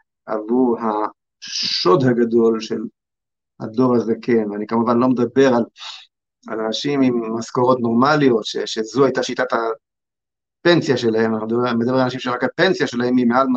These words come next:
היא מעל, היא מעל משכורת של חבר כנסת. נדבר על משבר החינוך שהיה לנו השבוע,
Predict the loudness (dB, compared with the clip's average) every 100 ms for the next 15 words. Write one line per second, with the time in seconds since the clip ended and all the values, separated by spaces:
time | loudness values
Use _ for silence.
0 | -4 -6 -4 -2 -2 0 0 0 -4 -8
1 | -8 -8 -10 -8 -8 -6 -8 -8 -12 _
2 | _ _ _ _ _ _ _ -18 -18 -20
3 | -6 2 4 4 4 4 4 4 4 4
4 | 2 2 4 4 2 0 -2 2 2 0